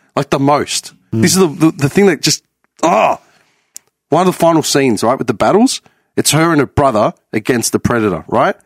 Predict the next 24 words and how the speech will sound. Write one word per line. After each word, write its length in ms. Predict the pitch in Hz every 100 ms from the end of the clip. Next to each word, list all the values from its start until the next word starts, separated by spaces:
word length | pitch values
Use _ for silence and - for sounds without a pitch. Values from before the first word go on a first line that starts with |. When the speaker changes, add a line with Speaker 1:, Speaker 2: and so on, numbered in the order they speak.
| -
Speaker 2:
Mm. 200 | 113 95 _ _ _ _ _ _ _
Speaker 1:
Her 120 | 202 247
brother 560 | 160 202 190 240 254 _ -
is, 180 | 156 135
like, 360 | 131 123 - _ _ _ _ _ _ _ _ _
three 220 | - 226 277
foot 260 | - 240
taller 300 | - 180 180
than 140 | 156 147
her, 280 | 135 139 135
probably 280 | - 170
weighs, 240 | 151 143 139
like, 120 | 127
an 80 | 123
extra 220 | - 123
thirty, 320 | - 147 139
forty 280 | - 139 123
kilos, 420 | - 123 117 113
like, 120 | 123 143
he's 120 | 131
a 40 |
seasoned 440 | - 175 156 127 101
vet, 320 | 127 104 _
yeah? 320 | 110 123 185